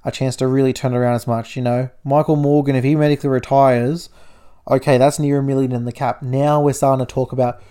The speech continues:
who's off season next season that we can bring into the side and really, you know, come in. But, you know, okay, let's say we get two good players out of that, out of that Michael Morgan retirement. Which two positions do you fill? 'Cause like I just said to you, you have so many holes.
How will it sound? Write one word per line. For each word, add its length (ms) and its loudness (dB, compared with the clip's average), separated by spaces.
who's 280 4
off 220 4
season 400 0
next 220 -4
season 260 -4
that 80 -4
we 80 -8
can 160 -6
bring 160 0
into 160 -4
the 60 -8
side 360 2
and 240 -2
really, 420 0
you 100 -6
know, 460 0
come 180 -2
in. 120 -2
But, 320 4
you 120 -2
know, 300 0
okay, 220 -2
let's 160 -4
say 100 4
we 100 2
get 160 -2
two 200 -4
good 160 -2
players 320 0
out 120 2
of 60 -2
that, 300 -2
out 120 0
of 60 -6
that 260 -4
Michael 280 -2
Morgan 300 -2
retirement. 640 -6
Which 380 -2
two 100 -6
positions 380 -6
do 100 -2
you 80 0
fill? 220 -2
'Cause 100 -4
like 140 -4
I 40 0
just 140 -4
said 160 -4
to 80 -8
you, 80 -4
you 60 -4
have 160 -6
so 320 -8
many 160 -4
holes. 560 -4